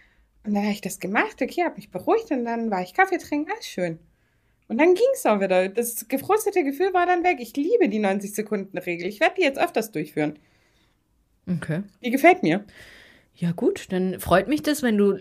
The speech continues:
Speaker 2: da anfängst, mal eine Sache anzuwenden. Schade,
Speaker 1: So.
Speaker 2: dass du die ganzen anderen Folgen der letzten drei Jahre gar nichts angewendet hast.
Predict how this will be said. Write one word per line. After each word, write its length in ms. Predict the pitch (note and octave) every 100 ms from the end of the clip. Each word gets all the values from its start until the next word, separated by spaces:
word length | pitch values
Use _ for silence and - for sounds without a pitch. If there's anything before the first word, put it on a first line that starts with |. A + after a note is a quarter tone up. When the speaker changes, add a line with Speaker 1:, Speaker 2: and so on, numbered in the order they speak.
| -
Speaker 2:
da 200 | F#3+ G3
anfängst, 480 | G3 A3 C4+ G#3+ -
mal 200 | G3+ -
eine 320 | G3 B3+ D#4
Sache 280 | B3+ B3 A#3
anzuwenden. 500 | - B3 C#4 C#4 C4+
Schade, 240 | B3 A3 A#3
Speaker 1:
So. 100 | A4
Speaker 2:
dass 180 | A3 -
du 60 |
die 140 | F#3+ F#3+
ganzen 280 | A3 A#3
anderen 280 | G3 A3 C4+
Folgen 340 | - A#3 A#3+ A3
der 80 |
letzten 260 | G#3+ A3 A3
drei 160 | G#3+ G#3
Jahre 240 | G3+ G3+
gar 200 | F3 G#3
nichts 180 | D4+ -
angewendet 440 | B3 B3+ B3 B3
hast. 100 | -